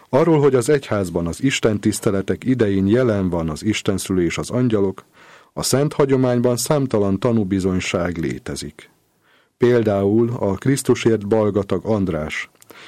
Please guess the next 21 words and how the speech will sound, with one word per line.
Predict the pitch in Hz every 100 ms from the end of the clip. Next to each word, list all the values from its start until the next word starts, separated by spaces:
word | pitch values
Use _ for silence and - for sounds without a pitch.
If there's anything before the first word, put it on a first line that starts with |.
| - -
aki | 117 131
a | 117
tizedik | 156 135 120 113
században | - 120 113 107 98 95
írt | 90
Konstantinápolyban, | - 127 - 117 107 101 98 95 92 90 90 -
egyszer | 104 98 110
a | 95
templomban | - 123 127 117 101 101
zajló | 90 101 95 95
istentisztelet | 107 - 101 92 98 - 92 87 85
alatt | 85 82 - -
látta | 104 107 104 _ 90
Isten | - 107 - 76
anyját, | 101 120 113 113 - _ - - - _
amint | 135 135 135 127 -
omofóriával, | 143 139 117 - 110 104 98 98 107
kendőjével | - 113 107 101 101 101 95 101
oltalmazta | 98 107 95 - 90 92 - 92
a | 85
népet. | 82 76 - -